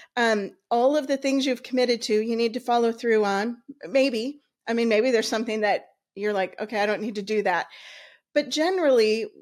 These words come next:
we have a list of things that must be done. So how do we manage the stress? And some of that is adjusting our expectations. Um, and some of it is giving ourselves a break, giving our kids a break,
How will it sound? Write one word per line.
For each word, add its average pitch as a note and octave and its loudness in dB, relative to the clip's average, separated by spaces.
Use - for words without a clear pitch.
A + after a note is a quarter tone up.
we A#3+ -6
have C#4 -2
a C#4 4
list B3+ 2
of A#3+ -8
things A3+ -4
that - -4
must G3+ -6
be G3+ -10
done. E3 -6
So C4 2
how C#4 -2
do E4 -4
we D4+ -2
manage A3 -4
the G3 -10
stress? - -6
And B3 -2
some D4+ -2
of F#4+ -2
that G3+ 2
is G3 -2
adjusting G#3+ -4
our F#3+ 0
expectations. - -8
Um, G#3+ 0
and B3 -2
some D#4 -4
of G4+ 0
it D#4+ 0
is C4 -2
giving B3 0
ourselves G#3 -2
a B3+ 4
break, A#3+ 0
giving A3+ 2
our D#3 -2
kids B3 0
a C4 -2
break, B3+ 2